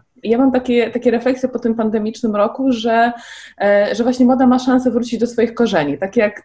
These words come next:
moja książka jest taką zachętą do takiego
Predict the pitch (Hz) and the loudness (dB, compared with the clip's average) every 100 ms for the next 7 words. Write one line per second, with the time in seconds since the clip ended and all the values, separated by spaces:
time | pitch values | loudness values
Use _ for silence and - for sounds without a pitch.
0 | - 208 196 202 254 254 220 196 202 - | -4 -2 -2 0 -2 0 -2 -2 -4 -12
1 | 196 214 208 208 254 262 220 202 208 208 | -6 -2 0 2 4 4 0 -2 -4 -2
2 | 190 185 190 | 2 2 2